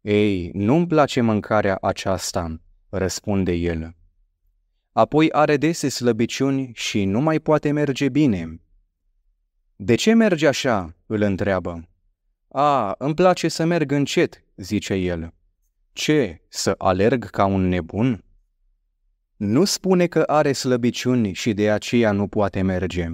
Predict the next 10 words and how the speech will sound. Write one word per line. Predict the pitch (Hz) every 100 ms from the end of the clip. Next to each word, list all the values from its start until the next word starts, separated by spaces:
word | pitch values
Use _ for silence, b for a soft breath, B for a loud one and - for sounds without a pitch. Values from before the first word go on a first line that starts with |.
| 85 _ _ _ _
Apoi | 101 107 110 123 123
începe | 123 123 131 -
tusea. | 120 135 113 - 90 82 - _ _ _ _ _ _ _ _ _
„De | - 101
ce | 117 -
tușești?” | 240 196 - 123 95 - - _ _ _ _ _ _ _ _
„Ei, | 107 117 120 87 82
din | 101 107 104
pricina | - 151 165 165 156
alergiei.” | - 139 139 127 110 151 156 98 90 80